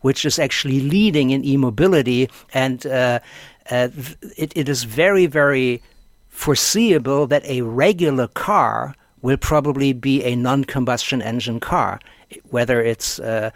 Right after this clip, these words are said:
electricity or, uh, hydrogen or whatever, but it will not be based on gasoline. So the old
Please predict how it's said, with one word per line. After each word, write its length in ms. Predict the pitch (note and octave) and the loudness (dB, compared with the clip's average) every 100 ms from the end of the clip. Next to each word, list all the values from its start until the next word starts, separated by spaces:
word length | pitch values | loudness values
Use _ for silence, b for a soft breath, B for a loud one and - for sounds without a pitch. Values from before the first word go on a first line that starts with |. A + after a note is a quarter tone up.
| B B | B B
electricity 1000 | A2+ A2+ - D#3+ D#3 E3 C#3 C#3 C#3+ C#3 | -6 -6 -2 0 0 0 2 4 4 2
or, 500 | A2 A2 G#2+ G#2+ G2 | 0 -2 0 -2 -2
uh, 200 | G#2+ G2+ | -4 -4
hydrogen 640 | C3+ C#3 C3+ A2 B2+ B2 | -2 -2 -4 -4 -4 -4
or 160 | A2+ G#2+ | -4 -4
whatever, 560 | A2 A#2+ D3 B2+ G#2 B B - | -6 -4 -4 -2 -4 B B -4
but 160 | C3+ | -2
it 140 | C#3 A#2+ | -2 0
will 160 | C3+ | 2
not 240 | B2+ C3+ A#2 | 2 0 0
be 220 | C3 A#2 B2 _ - | -2 -2 -6 _ -4
based 280 | B2+ B2+ - | -2 -2 -2
on 140 | B2 | -2
gasoline. 560 | A2+ A#2 A2+ C3+ C#3+ G#2+ | -2 -2 -2 0 0 -2
So 340 | - C3 A#2+ - B B _ | -2 0 0 -2 B B _
the 180 | C3 B2+ _ | -6 -6 _
old 300 | C#3 F3 G#3 | 2 4 4